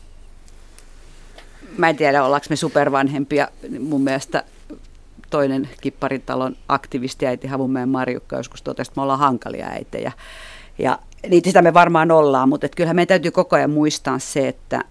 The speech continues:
et, et kyllähän niinku kunnilla on velvollisuus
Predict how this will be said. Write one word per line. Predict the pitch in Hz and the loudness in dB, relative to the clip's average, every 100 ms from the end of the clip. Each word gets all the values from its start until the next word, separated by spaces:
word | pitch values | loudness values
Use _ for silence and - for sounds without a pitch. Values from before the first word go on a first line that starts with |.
| - | -8
et, | 127 - - | -8 -8 -12
et | 127 - | -14 -6
kyllähän | 139 131 135 127 | -6 -4 -4 -4
niinku | 127 135 | -4 -8
kunnilla | - 208 170 139 123 127 - - - - - - - | 0 2 2 0 0 -2 -8 -20 -20 -20 -20 -20 -6
on | 131 120 | -4 0
velvollisuus | 135 127 - - - - - - - | -2 -2 -6 -10 -12 -14 -10 -10 -10